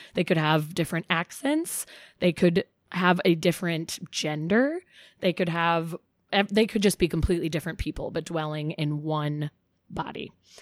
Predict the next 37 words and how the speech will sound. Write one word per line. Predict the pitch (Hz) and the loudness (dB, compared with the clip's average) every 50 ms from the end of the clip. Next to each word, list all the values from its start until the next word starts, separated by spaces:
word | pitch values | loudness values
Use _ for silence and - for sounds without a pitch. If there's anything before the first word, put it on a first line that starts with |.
| - - - - - - | -20 -20 -20 -8 0 2
Um, | 196 196 196 190 196 | 4 4 6 6 4
at | 196 - | 4 4
least | 202 214 202 - | 2 2 2 0
two | - 240 240 | 0 2 2
of | 247 208 | 2 2
these | 254 262 262 254 | 2 2 2 4
identities | 262 262 247 240 233 226 226 226 233 226 214 | 4 4 4 4 4 4 4 4 4 4 2
or | 220 | 2
personality | - 220 208 - 214 196 196 196 196 196 | 2 0 0 2 2 2 4 4 4 2
states | 185 - - 196 185 185 - - | 0 2 2 2 2 2 0 -2
recurrently | 175 - - - 208 202 214 208 - 226 233 - | -2 -2 0 2 4 4 4 4 2 2 2 2
take | - 214 202 - | 2 0 0 2
control | - 196 175 - - - 170 165 170 180 | 0 0 0 0 0 2 4 6 6 4
of | 185 185 | 4 2
the | 214 - | -2 -2
person's | - 170 165 - 202 214 196 | 0 0 0 0 -2 -2 0
behavior. | - 269 240 190 165 160 165 160 175 226 - _ - - - - - - - - - | 0 2 2 2 2 2 2 0 0 -2 -6 _ -16 -20 -20 -20 -20 -20 -20 -2 2
There | 196 180 175 175 | 4 6 8 8
is | 180 175 175 170 - | 8 6 6 4 2
an | - 180 196 | 0 0 2
inability | - 185 185 175 170 185 185 185 180 175 175 | 4 4 4 6 6 4 4 6 4 4 2
to | 175 | 0
recall | 170 170 160 - - 185 180 185 190 190 | -2 -4 -6 -2 2 4 4 6 6 6
important | 185 175 - 190 196 - 196 202 - | 4 4 4 4 4 4 2 2 2
personal | - 190 175 - - 190 - | 2 2 2 2 2 2 4
information | - 180 180 - 196 175 175 170 175 175 - - 233 262 262 | 4 2 4 4 4 4 6 6 4 4 4 4 4 6 6
that | 202 175 175 | 8 8 6
is | 165 151 | 6 4
so | - - 190 180 185 | 2 2 4 6 6
extensive | 214 214 - - - 226 214 214 220 - - 170 165 160 160 | 6 4 2 0 2 4 6 6 6 6 6 4 4 4 2
it | - - | 0 0
cannot | - 165 165 160 160 175 180 | 0 0 2 2 2 0 2
be | - 180 | 2 2
explained | 180 - - - 196 175 170 180 | 2 0 -2 -2 0 2 2 4
away | 190 185 165 160 160 165 | 4 4 4 4 4 4
by | 165 156 151 | 2 2 0
just | 151 165 156 156 - - - - | 0 -2 -4 -4 -6 -10 -12 -12